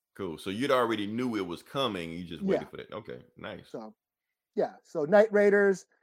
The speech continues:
Speaker 2: written, directed, produced by a native, uh, indigenous filmmaker, um, starring natives, sci-fi, science fiction, and natives. And it blends the two together. You blend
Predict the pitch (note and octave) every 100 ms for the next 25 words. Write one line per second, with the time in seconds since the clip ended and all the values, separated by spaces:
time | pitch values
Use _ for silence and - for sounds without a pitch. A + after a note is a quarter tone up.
0 | _ _ _ - F#3 G#3 F#3+ F3 F#3 F#3
1 | G3 - D#3+ F3+ F3 - D#3+ D#3 D#3 D3+
2 | E3+ E3+ C#3 D#3 D#3 D3 D3 C#3 D3+ D3
3 | D#3 D3+ - - G3+ G3+ G3 F#3+ F#3+ F#3
4 | _ C3 A#2+ A#2 A2 _ _ _ _ -
5 | E3+ E3+ F3 E3+ E3+ E3 D#3+ D#3 _ _
6 | _ _ _ _ - G3 G3+ G#3 F3 C#3+
7 | - _ _ _ _ _ _ - F#3 G#3
8 | - G3 - G#3 F#3 F#3+ - D#3+ E3 F#3
9 | A#3+ F#3+ _ _ _ _ _ _ _ _
10 | _ C#3 C#3 C#3 C#3 C#3+ A2+ C#3+ E3 F3
11 | F3 F3 E3 G3 F3 E3 F#3 C3 A2+ C3+
12 | B2+ D3+ D#3+ E3 D#3